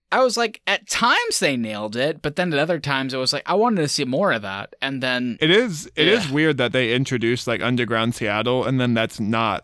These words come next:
Speaker 2: where Gabriel's residing.
Speaker 1: It's only for a chase scene. It's one chase scene was the payoff, and that was it.
Speaker 2: I was really excited when he kidnaps the biological mother, brings him, brings her back to the lair. I was like,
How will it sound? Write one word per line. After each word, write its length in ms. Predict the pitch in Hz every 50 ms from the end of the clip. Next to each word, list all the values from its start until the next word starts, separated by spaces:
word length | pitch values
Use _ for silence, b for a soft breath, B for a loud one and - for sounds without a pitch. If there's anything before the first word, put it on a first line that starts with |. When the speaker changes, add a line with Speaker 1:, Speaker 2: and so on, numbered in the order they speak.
| _ -
Speaker 2:
where 200 | 120 117 113 113
Gabriel's 480 | 110 107 107 110 110 110 110 113 120
residing. 640 | 113 113 110 113 98 104 107 95 71 62 - 143 139 -
Speaker 1:
It's 180 | - 165 156 - - - -
only 760 | 175 180 185 196 202 202 190 170 151 143 139 127 123 113 - _ _ _
for 180 | - - 151 139
a 80 | 131 123
chase 340 | - - 143 117 113 110
scene. 340 | - - 120 104 92 90 87 -
It's 180 | - - - -
one 400 | 120 127 143 151 156 160 160 151
chase 360 | 143 - 143 127 131 127 -
scene 220 | - - 120 113 110
was 160 | 113 107 -
the 80 | -
payoff, 420 | 110 - - 110 101 80 78 87 -
and 100 | 117 110
that 120 | 98 69
was 160 | 90 98 107
it. 220 | 101 92 80 - - _ _ _ _ -
Speaker 2:
I 100 | 160 202
was 180 | 233 214 147
really 220 | 127 156 175 170 135
excited 460 | - - - 135 147 175 180 147 117
when 100 | 120 127
he 120 | 127 120
kidnaps 460 | - - 139 131 123 120 117 113 - -
the 60 | 120
biological 560 | 117 117 110 107 107 104 107 104 - - 117
mother, 380 | 113 110 107 110 110 110 110 101
brings 360 | - 120 120 120 127 120 -
him, 240 | 127 123 117 - 101
brings 300 | - 131 131 135 127 -
her 120 | - 131 117
back 240 | 123 120 120 117 -
to 100 | - 123
the 60 | 113
lair. 460 | 113 110 110 110 107 104 104 98 98 b b b b
I 60 | 107
was 80 | 120 117
like, 120 | 123 -